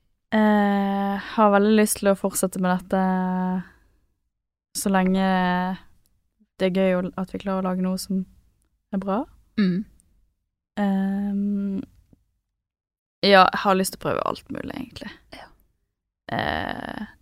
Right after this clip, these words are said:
Speaker 1: nå, det var jo veldig gøy dette her, da, så kanskje jeg har lyst til å prøve radio. <laughs>
Speaker 2: Ja.
Speaker 1: Nei da.
Speaker 2: Ja, hvorfor ikke?
Speaker 1: Men, eh, nei, altså, å jobbe mer i nyhetene og sånt, det er jo, virker gøy, og det virker gøy å være programleder på andre litt mer sånn underholdningsting også.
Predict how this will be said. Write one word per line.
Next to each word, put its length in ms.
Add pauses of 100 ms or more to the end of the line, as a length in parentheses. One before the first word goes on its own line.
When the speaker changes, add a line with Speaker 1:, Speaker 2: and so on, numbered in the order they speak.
(100)
Speaker 1:
nå, 100
det 80
var 140
jo 80
veldig 160
gøy 100
dette 220
her, 180
da, 80
så 140
kanskje 260
jeg 80
har 80
lyst 160
til 80
å 60
prøve 180
radio. 320 (120)
<laughs> 180
Speaker 2:
Ja. 80 (180)
Speaker 1:
Nei 240
da. 120 (120)
Speaker 2:
Ja, 120 (100)
hvorfor 240
ikke? 200 (300)
Speaker 1:
Men, 340
eh, 540
nei, 220 (100)
altså, 300 (880)
å 80
jobbe 240
mer 300
i 40
nyhetene 600
og 80
sånt, 180
det 80
er 80
jo, 80 (240)
virker 240
gøy, 480
og 100
det 140
virker 160
gøy 240
å 80 (880)
være 140
programleder 480
på 80
andre 880
litt 160
mer 160
sånn 160
underholdningsting 960
også. 380